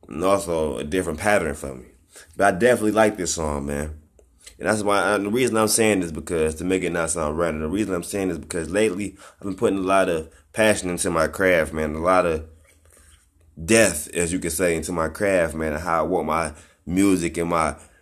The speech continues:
artistry to come out, man. I don't wanna just be a trapped in the box artist. I wanna be versatile. I wanna be able to jump in and out the fire if I want to. Wanna do whatever I wanna do, you feel me?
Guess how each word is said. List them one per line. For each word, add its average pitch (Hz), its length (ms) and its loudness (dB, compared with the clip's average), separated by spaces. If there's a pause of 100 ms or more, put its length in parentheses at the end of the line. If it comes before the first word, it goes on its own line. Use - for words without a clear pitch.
(140)
artistry 92 420 2
to 82 80 -2
come 87 320 -2
out, 85 220 6
man. 78 100 -4
I 85 60 0
don't 90 240 0
wanna 90 180 0
just 82 380 -2
be 85 480 -2 (280)
a 80 120 -10
trapped 92 340 2
in 87 60 -4
the 82 80 -2
box 80 420 -2
artist. 80 340 2
I 80 60 -4
wanna 82 140 -4
be 76 160 -6
versatile. 78 580 -2
I - 20 -6
wanna 80 200 -6
be 80 180 -4
able 76 200 -2
to 73 140 -10 (380)
jump 90 240 -2
in 98 200 2
and 95 120 2
out 101 120 6
the 85 60 -6
fire 101 360 4
if 80 120 -4
I 82 80 0
want 80 280 -4
to. 73 80 -12
Wanna 87 240 -4
do 98 160 -2
whatever 101 260 4
I 95 40 6
wanna 95 300 2
do, 73 160 -6
you 73 140 -6
feel 80 240 -4
me? 80 180 -6